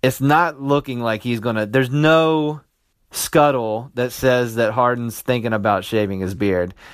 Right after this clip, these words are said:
Therefore, Golden State, who just beat the Pelicans in five games, uh, they are going to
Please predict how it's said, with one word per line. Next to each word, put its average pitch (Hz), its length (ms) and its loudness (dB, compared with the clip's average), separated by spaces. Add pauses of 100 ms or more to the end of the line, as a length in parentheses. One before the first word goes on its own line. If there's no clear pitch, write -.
(260)
Therefore, 117 800 0 (520)
Golden 190 420 2
State, 185 640 -2 (1300)
who 113 180 -2
just 113 440 0
beat 123 380 -2 (200)
the 107 300 -2
Pelicans 208 920 -2 (320)
in 185 160 2
five 196 320 2
games, 214 580 -4 (2250)
uh, 120 260 0
they 131 520 2
are 123 180 0
going 120 320 -2
to 101 580 -2